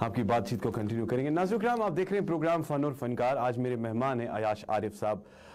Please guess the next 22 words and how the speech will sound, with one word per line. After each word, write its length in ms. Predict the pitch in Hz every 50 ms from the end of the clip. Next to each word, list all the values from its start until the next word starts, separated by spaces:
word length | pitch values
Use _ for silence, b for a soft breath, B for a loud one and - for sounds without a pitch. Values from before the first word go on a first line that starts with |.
| B B
अयाश 280 | - 117 120 127 123 143
आरिफ 220 | 131 135 139 135
साहब 300 | - 143 131 135 123 120
के 120 | 131 147
हवाले 260 | 131 120 123 127 127 123
से 140 | - 139
जब 140 | 117 127 110
बात 300 | 107 120 120 117 - -
हो 60 | 139
ही 140 | 143 147 143
रही 200 | 131 131 127 123
है, 100 | 120 127
काम 260 | 117 - 117 117 110
को 100 | 104 -
लेकर 240 | 120 117 104 120 117
बात 280 | 101 98 113 113 101 104
हो 120 | 110 120
रही 120 | 135 135 123
है, 80 | 123
हमारे 240 | 120 120 135 135 139
पास 160 | 135 135 127
कुछ 260 | - - 131 - -